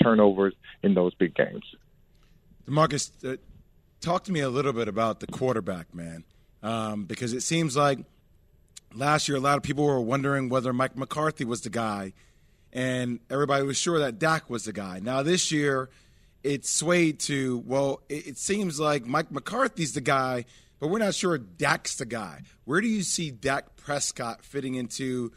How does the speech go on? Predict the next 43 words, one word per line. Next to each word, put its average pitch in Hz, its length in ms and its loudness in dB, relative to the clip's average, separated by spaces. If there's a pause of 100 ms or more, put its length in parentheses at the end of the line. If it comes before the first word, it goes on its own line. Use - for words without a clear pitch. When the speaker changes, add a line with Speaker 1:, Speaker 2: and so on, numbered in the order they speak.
(320)
Speaker 2:
the 131 80 -10
overall 135 400 -2
success - 580 -4
of 110 40 -18
the 113 100 -8
Cowboys 87 540 -10
next 87 220 -16
year? 67 180 -18 (1160)
Speaker 1:
From 165 140 8
my 202 140 6
perspective, 160 540 4
I 175 100 6
think 196 260 4
Dak 185 220 6
is 226 220 8
the 139 100 4
guy. 95 220 2 (240)
I 135 80 4
thought 180 240 8
Romo 208 340 10
was 127 160 6
the 117 60 -4
guy. 107 260 -2
I - 40 4
think 170 200 2
everybody 190 520 8
that 170 200 8
they 160 140 8
put - 240 6
back 185 220 8
there 147 180 8
is 131 100 4
the 117 100 -4
guy, 131 340 4 (340)
right? 139 320 4 (400)
But 147 360 10 (540)
the 143 120 10
mentality 147 720 6 (380)
starts 135 320 4
at 117 140 2
the 123 80 -10
top 107 280 2 (600)
of 110 320 4